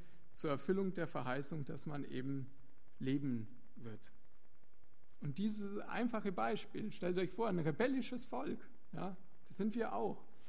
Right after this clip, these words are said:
in der Wüste, ähm, die haben keine Bibel gehabt, so viel drin zu lesen und, äh, hier noch zig Kommentare und Bibelübersetzungen und so.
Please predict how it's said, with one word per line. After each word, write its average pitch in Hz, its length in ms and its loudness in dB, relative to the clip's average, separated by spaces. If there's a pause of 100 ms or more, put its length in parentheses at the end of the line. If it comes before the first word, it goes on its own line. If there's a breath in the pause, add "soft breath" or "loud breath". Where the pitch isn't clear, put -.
(120)
in 175 120 2
der 180 180 4
Wüste, 156 480 2 (680 loud breath)
ähm, 185 500 0 (300)
die 220 100 2
haben 220 140 2
keine 247 280 0
Bibel 196 320 2
gehabt, 156 340 2
so 185 100 0
viel 208 260 0
drin 180 440 0
zu - 120 -2
lesen 190 460 2
und, 170 420 2
äh, 170 520 0
hier 185 340 4
noch 180 520 -2 (180)
zig - 300 -2
Kommentare 190 840 2
und 180 440 0
Bibelübersetzungen 180 1120 0
und 160 140 0
so. 160 340 0